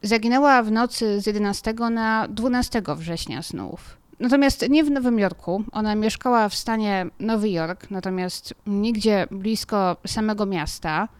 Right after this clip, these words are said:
I gdzie wiemy, że bezpośrednio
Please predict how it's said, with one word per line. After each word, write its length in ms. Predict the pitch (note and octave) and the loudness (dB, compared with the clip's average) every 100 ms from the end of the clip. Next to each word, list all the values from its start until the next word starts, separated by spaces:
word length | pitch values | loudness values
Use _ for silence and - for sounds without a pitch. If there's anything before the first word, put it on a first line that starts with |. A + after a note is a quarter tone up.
| _ _ - | _ _ -6
I 100 | A3+ | -4
gdzie 200 | A3 D#4 | 0 2
wiemy, 280 | E4+ D#4 | 4 4
że 120 | C#4 C4 | 6 4
bezpośrednio 1200 | B3 B3 - B3 - B3+ C#4+ C4 A#3 G3+ F#3+ | 4 2 2 0 0 2 2 4 2 4 2